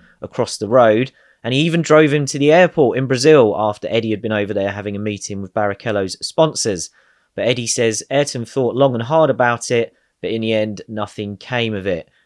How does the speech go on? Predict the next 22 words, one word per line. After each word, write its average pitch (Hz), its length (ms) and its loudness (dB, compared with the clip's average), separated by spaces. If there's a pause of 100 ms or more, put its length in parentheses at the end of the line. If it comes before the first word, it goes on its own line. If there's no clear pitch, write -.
(160)
Gary, 143 520 2
what 165 160 -4
did 165 140 -2
you 160 160 2
know 135 180 4
about 113 360 2
this 113 340 -2
when 117 100 -4
it 113 60 -6
was 107 100 -8
going 117 300 0
on 113 140 -2
at 104 100 -8
the 107 60 -14
time? 110 420 -2
Did 107 220 -6
Eddie 131 200 -2
keep 135 320 -6
you 143 60 -2
in 139 80 -2
the 139 80 -2
loop? 156 240 0